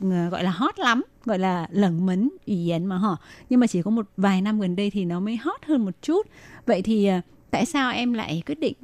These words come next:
học tiếng Việt mà không học những cái thứ tiếng của các cái nước tiến bộ hơn của châu Âu, ví dụ như là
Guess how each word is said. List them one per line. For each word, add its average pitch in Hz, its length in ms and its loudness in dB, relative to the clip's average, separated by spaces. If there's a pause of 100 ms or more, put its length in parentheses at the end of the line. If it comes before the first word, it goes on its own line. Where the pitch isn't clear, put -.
học 170 200 -4
tiếng 196 220 2
Việt 247 200 2 (220)
mà 202 100 2
không 277 180 2
học 233 220 -2
những 208 160 -4
cái 269 200 -2
thứ 226 200 -2
tiếng 233 260 2
của 214 120 2
các - 100 -6
cái 277 140 -2
nước 302 220 4 (160)
tiến 240 160 4
bộ - 220 -2
hơn 277 260 2
của 175 200 -2
châu 226 200 -2
Âu, 262 260 0
ví 262 140 -2
dụ 269 120 -6
như 226 160 0
là 214 240 -2